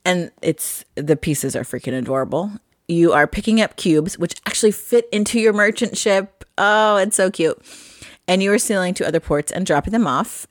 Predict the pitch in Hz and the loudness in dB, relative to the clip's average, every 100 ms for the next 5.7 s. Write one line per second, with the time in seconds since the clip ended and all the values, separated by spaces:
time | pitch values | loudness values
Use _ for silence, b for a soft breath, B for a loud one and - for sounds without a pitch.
0 | - 151 - 127 - 190 - 139 139 175 | -6 -4 -2 -4 -2 -2 -2 -2 -2 -2
1 | - - - _ _ _ _ - 160 - | -2 -6 -8 _ _ _ _ -10 -10 -8
2 | - 180 - 247 233 240 - - 170 139 | 0 0 2 2 2 0 -4 0 2 2
3 | - - - - - _ _ _ _ _ | -2 -12 -12 -14 -16 _ _ _ _ _
4 | - 180 165 - - 196 165 123 - - | 0 2 2 0 -2 2 2 0 -2 -2
5 | - 160 - - - - - | 0 0 0 -2 -6 -8 -8